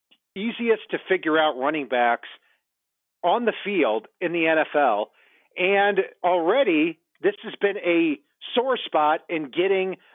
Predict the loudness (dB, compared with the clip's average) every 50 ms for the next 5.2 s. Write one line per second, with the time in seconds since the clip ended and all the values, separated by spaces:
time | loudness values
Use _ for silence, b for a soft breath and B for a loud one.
0 | b -4 -4 -4 -2 -2 -2 0 0 -2 -2 -4 -4 -2 -2 0 0 0 0 0
1 | 0 0 0 0 0 -2 -2 -4 -4 -4 -2 -2 0 0 2 2 0 0 -2 -6
2 | -12 -12 -6 -6 -6 -6 -6 -8 -8 -8 -6 -2 -2 0 0 -2 -4 -12 -14 -10
3 | -4 -2 -2 0 0 -2 -4 -6 -8 -10 b b b b b b b b b b
4 | b -2 0 0 0 0 0 -2 -4 -2 -2 0 2 2 2 2 2 0 0 0
5 | 0 -2 -2